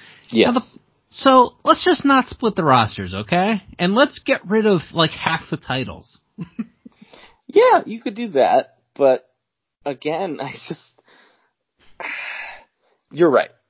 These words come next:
Speaker 1: because there's the line about those who don't learn from history are doomed to repeat it. It's like, yes, on paper, cr-, creating your own competition and, and it gives more, p-, you have to build up more. And the idea would be,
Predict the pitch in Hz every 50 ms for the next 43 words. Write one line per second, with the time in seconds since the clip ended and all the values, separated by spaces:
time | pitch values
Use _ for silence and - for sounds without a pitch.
0 | - 131 139 135 - 147 135 123 - _ _ _ _ _ _ _ _ - - _
1 | - 143 135 127 131 - 139 131 139 139 135 135 127 127 120 113 107 - - 117
2 | 117 113 110 110 107 107 98 71 101 98 92 - 104 101 104 98 - - 101 98
3 | 95 95 95 98 95 87 87 85 85 - - 90 85 78 - 50 50 - _ -
4 | 98 - 92 104 - - 160 123 95 - - - - 127 131 131 - - 160 160
5 | 160 - - 117 110 104 101 98 - _ _ _ _ _ _ _ _ _ _ -
6 | - 120 - _ _ _ _ _ - - - 139 127 127 127 127 127 123 123 120
7 | 117 117 113 110 110 110 - 113 107 - 107 - - 107 101 - - 110 107 104
8 | 101 90 92 95 90 82 78 73 - _ - 85 87 85 82 82 80 78 78 73
9 | 69 67 64 - - _ _ _ _ _ _ _ _ _ - - - _ - 110
10 | 104 101 - - 139 135 127 113 - 120 127 139 147 147 131 - - - - 120
11 | 113 117 110 123 127 131 - - 107 120 120 117 113 120 113 - 120 120 - -
12 | 127 139 151 151 135 127 170 190 185 165 147 131 123 123 120 113 110 107